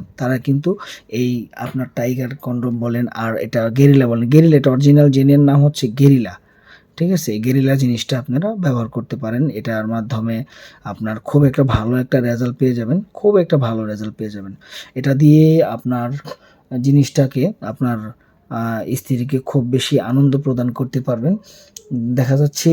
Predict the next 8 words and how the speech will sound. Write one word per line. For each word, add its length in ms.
এটা 280
মূলত 400
মেইন 220
কাজ 220
হচ্ছে 380
এটা 280
পরার 380
পরে 300